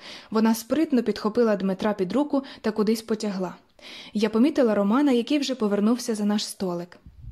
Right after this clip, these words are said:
«Я бачив, як той художник дивиться на тебе»,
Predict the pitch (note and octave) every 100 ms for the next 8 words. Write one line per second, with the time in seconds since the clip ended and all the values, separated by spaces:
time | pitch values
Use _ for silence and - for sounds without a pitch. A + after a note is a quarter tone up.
0 | - - - - G#3+ A3 G#3+ F4+ D4+ A3+
1 | A3+ C#4 C4+ A#3+ G#3+ D4 D4 C#4 A#3+ A#3+
2 | F#3+ F#3+ F#3+ F#3 F#3 F3+